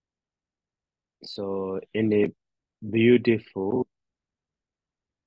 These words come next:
uh, Rami. Mm, Rami, Rami is delightful. So we live in,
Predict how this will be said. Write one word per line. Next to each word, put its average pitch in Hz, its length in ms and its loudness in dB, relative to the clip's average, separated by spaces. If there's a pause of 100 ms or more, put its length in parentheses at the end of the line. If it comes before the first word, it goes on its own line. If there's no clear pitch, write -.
(800)
uh, 107 60 0 (120)
Rami. 123 760 2 (840)
Mm, 135 560 -2
Rami, 139 760 4
Rami 139 520 0
is 110 260 -6
delightful. 120 680 -4 (2500)
So 104 180 -12
we 117 200 -2
live 131 260 2 (120)
in, 113 340 -6